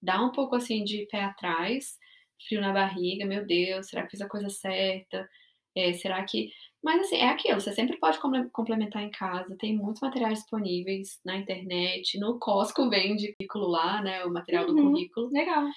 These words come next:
Speaker 1: Então, você pode comprar pra você dar um reforço em casa.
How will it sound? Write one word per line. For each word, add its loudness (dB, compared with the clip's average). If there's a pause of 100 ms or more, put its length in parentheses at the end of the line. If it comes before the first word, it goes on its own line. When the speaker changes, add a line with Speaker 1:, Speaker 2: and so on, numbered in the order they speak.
(280)
Speaker 1:
Então, 0
você -4
pode 0
comprar 2
pra 0
você -2
dar 4
um 6
reforço 0
em -2
casa. -2